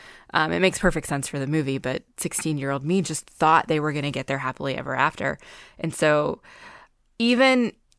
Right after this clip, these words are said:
up until the point where the Queen said she couldn't fix it,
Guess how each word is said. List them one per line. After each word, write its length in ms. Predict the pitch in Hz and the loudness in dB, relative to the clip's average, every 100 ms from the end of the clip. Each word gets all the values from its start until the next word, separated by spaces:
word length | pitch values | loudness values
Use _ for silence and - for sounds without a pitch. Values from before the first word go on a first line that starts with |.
| _ _ _ - | _ _ _ 2
up 160 | 226 247 | 2 4
until 260 | 294 277 220 | 0 2 2
the 120 | 196 | 2
point 380 | - 190 170 170 | 2 0 0 0
where 140 | 175 | 0
the 80 | 160 | 0
Queen 520 | - - 180 175 160 | -2 -2 2 2 0
said 520 | - 156 139 135 147 | 0 0 2 2 -2
she 260 | - - 160 | -6 -6 -6
couldn't 580 | - - 143 151 151 - _ _ | -6 -4 -2 -2 -6 -12 _ _
fix 300 | - 143 - | -6 -6 -4
it, 220 | - - | -6 -6